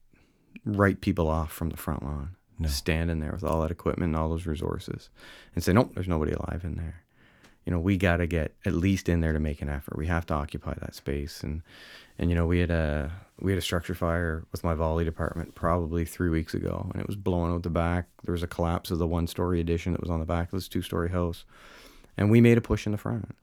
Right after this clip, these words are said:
Speaker 1: and we get in there, we occupied that space for probably five minutes until we realized we're fighting fire on two fronts. The B T U are outweighing the G P M here,
Speaker 2: Yeah.
Speaker 1: and, you know, just keeping it simple. We're
Speaker 2: You
Speaker 1: not
Speaker 2: realize you're not winning.
Speaker 1: We're not winning,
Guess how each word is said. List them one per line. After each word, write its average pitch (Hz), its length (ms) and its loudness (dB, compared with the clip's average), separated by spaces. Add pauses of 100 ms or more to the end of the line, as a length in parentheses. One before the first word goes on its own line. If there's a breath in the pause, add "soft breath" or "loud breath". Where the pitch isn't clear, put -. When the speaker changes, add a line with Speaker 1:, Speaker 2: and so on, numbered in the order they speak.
Speaker 1:
and 82 360 -2
we 92 100 2
get 92 100 4
in 87 100 2
there, 92 140 4
we 82 120 4
occupied 82 420 0
that 82 140 -2
space 82 260 -2
for - 80 -12
probably 87 220 -2
five 80 260 -2
minutes 85 320 -2
until 87 280 -2
we 82 120 2
realized 82 520 -2 (800 loud breath)
we're 92 80 -2
fighting 98 240 2
fire 87 240 4
on 85 120 0
two 90 120 2
fronts. - 800 -4 (360 soft breath)
The 78 360 -2
B 92 180 4
T - 200 -2
U 85 180 4
are 85 180 6
outweighing 82 360 2
the 82 60 2
G 85 200 0
P 82 180 2
M 80 160 2
here, 82 240 2
Speaker 2:
Yeah. 78 120 2
Speaker 1:
and, 78 120 0
you - 80 4
know, 90 140 4
just 85 220 -6
keeping 92 220 2
it 110 80 2
simple. 110 300 4
We're 95 120 6
Speaker 2:
You 107 40 6
Speaker 1:
not 107 60 8
Speaker 2:
realize 90 240 4
you're 92 80 4
not 87 120 4
winning. 82 300 2
Speaker 1:
We're 113 100 8
not 139 140 6
winning, 98 320 4